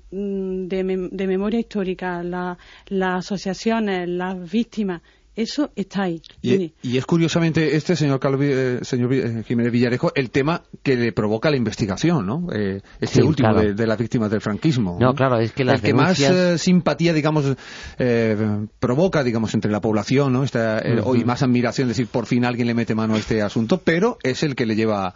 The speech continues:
Speaker 2: a sentarse en el banquillo.
Speaker 3: Sí, pero hay que reconocer que cuando,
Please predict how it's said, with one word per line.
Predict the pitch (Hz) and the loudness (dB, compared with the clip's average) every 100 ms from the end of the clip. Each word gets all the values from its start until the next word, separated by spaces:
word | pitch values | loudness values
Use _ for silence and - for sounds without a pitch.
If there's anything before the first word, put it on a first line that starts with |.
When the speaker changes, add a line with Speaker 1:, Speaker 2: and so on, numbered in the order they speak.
| - - | -10 -6
Speaker 2:
a | 110 | -4
sentarse | 107 107 113 | -4 -2 -2
en | |
el | 101 | -2
banquillo. | 101 135 156 92 92 - _ - | -2 0 0 0 -4 -14 _ -6
Speaker 3:
Sí, | - 131 | 0 2
pero | 117 104 101 | 2 2 2
hay | 98 | 2
que | 104 | 0
reconocer | 101 101 98 135 | 0 0 0 -2
que | 120 98 90 | 0 0 -2
cuando, | 95 92 95 92 87 | -4 -6 -2 -2 -4